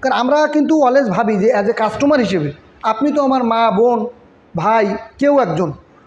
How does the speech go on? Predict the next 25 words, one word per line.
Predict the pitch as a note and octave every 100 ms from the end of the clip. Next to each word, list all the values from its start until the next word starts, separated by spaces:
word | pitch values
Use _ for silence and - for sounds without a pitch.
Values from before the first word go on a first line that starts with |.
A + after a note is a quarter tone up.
| _ - - _ - _ - _ - - -
তো | C4 B3 B3+
যে | F#3+ C4
কারণে | C#4+ D4+ D#4
আপনার | D4+ C4 C#4+
কষ্টের | C#4 C4 C#4
টাকা | C4 C4+
দিয়ে | C#4
যে | C#4+
প্রোডাক্ট | C#4+ C4+ B3+ B3+
কিনলে | C4 C#4+
যেন | C#4
বেস্ট | G#3+ F#3+ B3 -
কোয়ালিটি | A#3 A#3 C4
প্রোডাক্টটা | A3+ G#3+ G#3+
যেন | A#3 A#3
কিনতে | G3+ E3
পারেন। | E3+ D#3+ C#3 - - - - -
So | B3+
বন্ধুরা, | A#3 C4 C#4 C#4 C#4+ C#4+ -
thank | B3 A#3+
you। | D4 D4+ D4+ - -
আমাদের | G3+ A3+ A#3+ C4
সাথে | C4 B3 C4+
থাকবেন, | C4+ A#3+ C#4
আমাদের | B3 B3